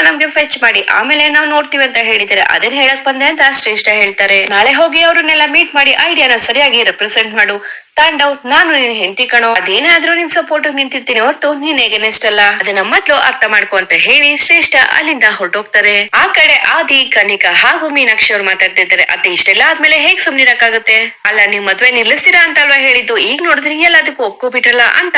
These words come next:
ಕನಿಕಾ ಹೇಳ್ತಾರೆ. "ಅತ್ತೆ, ನೀವು ಅವ್ರ ನಾಟಕಕ್ಕೆ ಮರಳಾಗ್ತಿದ್ದೀರಾ, ಆದ್ರೆ ಅವ್ರು ಯಾರು ನೀವ್ ಅನ್ಕೊಂಡಂಗ್ ಅಲ್ಲ ಅತ್ತೆ" ಅಂತ ಕನಿಕಾ ಹೇಳ್ತಾರೆ. "ನೀವು ಉಪವಾಸ ಕೂತಿರೋದ್ ನೋಡಿ ಮದ್ವೆ ಕ್ಯಾನ್ಸಲ್ ಮಾಡ್ತೀರಾ ಅಂತ ನಾನ್ ತುಂಬಾ ಹೋಪ್ ಅಲ್ಲಿ ಇದ್ದೆ, ನೀವ್ ನೋಡಿದ್ರೆ ನಂಗ್ ಮೋಸನೇ ಮಾಡ್ಬಿಟ್ರಲ್ಲ"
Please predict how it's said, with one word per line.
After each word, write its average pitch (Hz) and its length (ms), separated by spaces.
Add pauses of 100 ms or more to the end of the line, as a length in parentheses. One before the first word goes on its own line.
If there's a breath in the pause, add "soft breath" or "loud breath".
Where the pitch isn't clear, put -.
(140)
ಕನಿಕಾ 269 340
ಹೇಳ್ತಾರೆ. 214 460
"ಅತ್ತೆ, 202 320
ನೀವು 294 300
ಅವ್ರ 349 160
ನಾಟಕಕ್ಕೆ 311 500
ಮರಳಾಗ್ತಿದ್ದೀರಾ, 208 880
ಆದ್ರೆ 330 260
ಅವ್ರು 277 200
ಯಾರು 294 320
ನೀವ್ 311 240
ಅನ್ಕೊಂಡಂಗ್ 226 460
ಅಲ್ಲ 180 220
ಅತ್ತೆ" 240 240
ಅಂತ 330 340 (460 loud breath)
ಕನಿಕಾ 294 360
ಹೇಳ್ತಾರೆ. 190 540
"ನೀವು 208 440
ಉಪವಾಸ 311 520
ಕೂತಿರೋದ್ 320 420
ನೋಡಿ 320 320
ಮದ್ವೆ 294 300
ಕ್ಯಾನ್ಸಲ್ 220 400
ಮಾಡ್ತೀರಾ 208 380
ಅಂತ 214 140
ನಾನ್ 202 240
ತುಂಬಾ 269 360
ಹೋಪ್ 320 260
ಅಲ್ಲಿ 226 140
ಇದ್ದೆ, 208 200
ನೀವ್ 226 260
ನೋಡಿದ್ರೆ 294 340
ನಂಗ್ 330 240
ಮೋಸನೇ 320 380
ಮಾಡ್ಬಿಟ್ರಲ್ಲ" 196 500